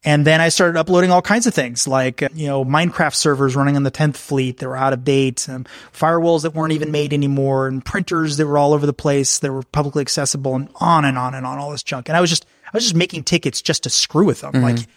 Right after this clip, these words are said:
Speaker 1: "Ha, ha, ha, look at this." And just, like, trying to demonstrate to them how poorly they understand their footprint, right? But to the end of trying to get them to say, "L-, no, really, we need to think about, you need to think about security completely differently than you're thinking about it now."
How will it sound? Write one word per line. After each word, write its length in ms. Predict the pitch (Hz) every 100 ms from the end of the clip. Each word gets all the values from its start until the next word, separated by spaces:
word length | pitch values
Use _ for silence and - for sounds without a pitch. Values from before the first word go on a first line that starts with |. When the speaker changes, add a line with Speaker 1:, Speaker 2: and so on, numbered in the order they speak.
| _ _
Speaker 1:
"Ha, 280 | - - 147
ha, 240 | 143 143 127
ha, 240 | 143 120
look 220 | 123 131
at 80 | 131
this." 280 | 127 117 -
And 140 | 143
just, 300 | 196 - - -
like, 200 | 147 _ _ _ _ _ _ -
trying 300 | - 214 202
to 60 |
demonstrate 480 | 160 160 151 160 135
to 80 | 139
them 260 | 139 131
how 300 | 127 - 147 -
poorly 560 | - - 196 190 170
they 160 | 151 147
understand 680 | 135 127 - 135 123 123 123
their 200 | 127 123
footprint, 640 | - 131 - - - -
right? 240 | 135 185 - - - _ _ _ -
But 300 | 156 - -
to 240 | - 247
the 180 | 214 196
end 440 | 185 185 151 143 151
of 120 | 143 127
trying 280 | - 156
to 80 | 151
get 200 | 131 131
them 200 | 131 127
to 80 | 123
say, 160 | 135 123
"L-, 340 | 127 156 151 _ _ 160
no, 160 | 156 139
really, 340 | 127 139 123
we 140 | 123 143
need 140 | 139
to 80 | 127
think 160 | 135
about, 240 | 127 131 151
you 100 | 185
need 80 | 208
to 80 |
think 140 | 185 151
about 120 | 139
security 300 | - 151 131
completely 400 | 131 131 131 127 131 -
differently 320 | 135 139 127
than 120 | 131
you're 100 | 120
thinking 220 | 123 120
about 160 | 123 131
it 60 | 139
now." 180 | 135